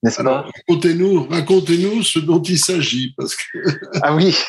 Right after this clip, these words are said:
Speaker 1: oui. Alors c'est vrai que le temps passe, euh, et, et, et, et d'ailleurs pour les plus jeunes, euh, ça, ça, ça, ça n'évoquera que de l'histoire ancienne.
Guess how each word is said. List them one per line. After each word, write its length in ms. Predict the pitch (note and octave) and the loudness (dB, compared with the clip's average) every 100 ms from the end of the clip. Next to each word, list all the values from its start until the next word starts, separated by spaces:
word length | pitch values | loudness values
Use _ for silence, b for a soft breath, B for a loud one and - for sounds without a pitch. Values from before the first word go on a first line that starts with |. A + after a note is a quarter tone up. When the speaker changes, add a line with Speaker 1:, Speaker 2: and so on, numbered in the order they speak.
| - _ _ B - | -10 _ _ B 0
Speaker 1:
oui. 180 | G3 F#3 | 2 4
Alors 220 | D3+ C#3 | 2 2
c'est 120 | - | 0
vrai 180 | E3+ A#3 | 0 0
que 120 | F#3+ | 2
le 160 | D#3 D3 | 0 0
temps 220 | F#3 E3 - | -2 -4 -2
passe, 560 | D3 F#3 A3+ - - _ _ _ _ _ _ _ _ D3+ | -2 -2 -6 -12 -18 _ _ _ _ _ _ _ _ 2
euh, 420 | C3+ C3 C3 C3 | 2 4 0 0
et, 160 | - C3+ | 2 0
et, 220 | C#3+ C#3 | 2 0
et, 340 | C#3 - C#3 C#3+ | 2 2 2 2
et 40 | |
d'ailleurs 400 | B2 B2+ E3+ - | 2 2 0 0
pour 160 | E3 D3 | -4 -2
les 140 | D3+ | -4
plus 240 | - C#3 | -4 -6
jeunes, 440 | B2 B2+ F3 A3+ G3+ | -2 0 0 0 -2
euh, 320 | B2+ A#2+ A#2 | -2 -2 -4
ça, 220 | A#2 B2+ | -6 -8
ça, 260 | B2 B2 A2+ | -4 -4 -4
ça, 260 | - A#2 | -2 -2
ça 160 | A2 B2 | -2 -2
n'évoquera 520 | A#2 A2+ A2+ - E3+ | -2 0 0 0 -2
que 120 | F3 | 0
de 120 | A#2+ G#2+ | -2 -2
l'histoire 400 | G#2 - A#2+ G#2 | -6 -6 -4 -2
ancienne. 600 | G2 - D3+ G#3 G3+ | -2 2 2 0 -4